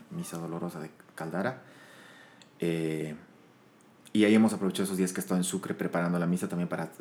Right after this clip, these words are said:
hacer clases más técnicas, ¿no? Entonces,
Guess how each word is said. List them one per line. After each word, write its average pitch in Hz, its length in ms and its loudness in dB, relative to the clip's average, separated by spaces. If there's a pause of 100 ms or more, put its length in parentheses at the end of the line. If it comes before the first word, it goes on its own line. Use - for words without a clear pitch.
hacer - 300 -8
clases 78 380 -8
más - 160 -10
técnicas, - 420 -12
¿no? 113 120 -4 (760)
Entonces, 82 460 -8